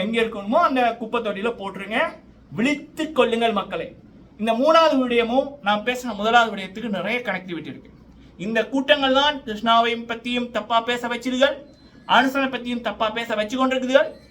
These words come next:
அப்புறம் அந்த ராப் சிங்கரை பத்தி பெருமையா பேசுன்னு சொன்ன கூட்டங்கள் இந்த கூட்டங்கள் தான். இந்த கூட்டங்கள் உங்களுக்கு எலும்பு துண்டுகளை போடுது. நீங்களும் அதுகளை அண்ணன், தம்பி, அப்பா அப்படின்னு போட்டு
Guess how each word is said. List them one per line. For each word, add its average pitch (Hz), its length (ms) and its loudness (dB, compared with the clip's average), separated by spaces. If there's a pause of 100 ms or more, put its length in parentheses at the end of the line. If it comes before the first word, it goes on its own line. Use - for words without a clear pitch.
(320)
அப்புறம் 285 280 6
அந்த 254 120 2 (100)
ராப் 277 300 2
சிங்கரை 262 320 6
பத்தி 240 260 -8
பெருமையா 262 380 4 (100)
பேசுன்னு 226 360 -4
சொன்ன 202 260 -4
கூட்டங்கள் 196 400 -2
இந்த 226 140 4 (100)
கூட்டங்கள் 165 380 -8
தான். - 120 -14 (480)
இந்த 233 100 0 (120)
கூட்டங்கள் 302 340 4
உங்களுக்கு 262 360 2
எலும்பு 254 260 0
துண்டுகளை 226 300 -2 (100)
போடுது. 185 280 -10 (640)
நீங்களும் 294 540 6
அதுகளை 254 360 2 (360)
அண்ணன், 240 420 0 (320)
தம்பி, 247 320 0 (520)
அப்பா 269 200 8 (580)
அப்படின்னு 233 340 2
போட்டு 233 160 -2